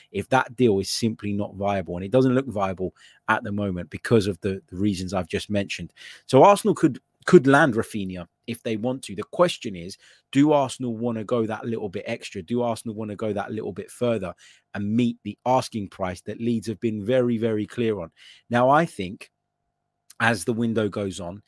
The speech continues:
and as this saga drags on, I do think that Leeds United will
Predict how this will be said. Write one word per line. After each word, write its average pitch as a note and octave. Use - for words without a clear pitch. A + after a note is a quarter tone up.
and G2+
as A2+
this A2+
saga A#2
drags F2+
on, F2
I B2
do A#2+
think -
that G#2+
Leeds A2
United G#2+
will G2+